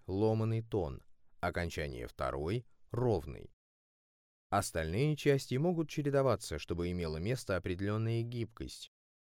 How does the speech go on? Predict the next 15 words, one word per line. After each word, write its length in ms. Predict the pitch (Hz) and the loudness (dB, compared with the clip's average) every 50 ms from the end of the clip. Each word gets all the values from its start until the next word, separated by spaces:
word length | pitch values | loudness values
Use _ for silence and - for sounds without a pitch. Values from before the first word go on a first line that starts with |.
| _ _ _ _ _ _ _ _ _ _ - | _ _ _ _ _ _ _ _ _ _ -6
Но 180 | 92 95 101 107 | -2 0 2 4
ровные 540 | 110 113 107 101 87 87 80 78 78 76 | 4 4 4 4 2 0 -2 -2 -4 -4
и 120 | - - 87 | -4 -4 -4
ломаные 520 | 90 90 87 82 80 78 73 69 67 65 | -2 -2 -2 -2 -2 -4 -4 -4 -6 -6
тоны 420 | - - 82 85 90 101 117 120 117 | -6 -4 -2 0 0 2 0 0 0
двух 280 | 117 113 120 113 - | 0 0 0 0 -2
фраз 360 | - 113 107 113 117 113 113 - | -2 0 2 2 2 2 0 0
парных 420 | - 110 110 107 107 104 98 - | 2 2 2 4 2 -2 -2 -2
надписей 640 | 104 98 98 92 - - 85 - - 87 80 73 - - - - _ _ - | -2 -2 -2 -2 -4 -8 -10 -8 -6 -6 -6 -6 -10 -14 -20 -20 _ _ -6
должны 460 | 80 85 80 80 80 - 120 156 165 | -2 -2 0 0 0 0 0 0 0
соответствовать 680 | - - 123 110 - 95 92 110 113 - - 135 135 131 | 2 0 0 0 0 0 -2 -2 0 0 -2 -2 -2 -2
друг 260 | 127 139 147 139 123 | -2 -2 -2 -2 -2
другу. 460 | 104 85 76 71 64 - - 62 - - _ _ _ _ _ _ _ _ _ _ _ _ - _ _ _ _ - | -4 -4 -4 -4 -6 -8 -10 -12 -12 -14 _ _ _ _ _ _ _ _ _ _ _ _ -20 _ _ _ _ -12
Чередование 680 | - - 98 87 85 82 85 87 87 87 82 78 78 | -6 -4 -2 -2 0 0 0 0 0 0 -2 -4 -4
тонов 480 | - - 80 82 90 110 120 110 - | -4 -2 -2 -2 0 0 0 -2 -2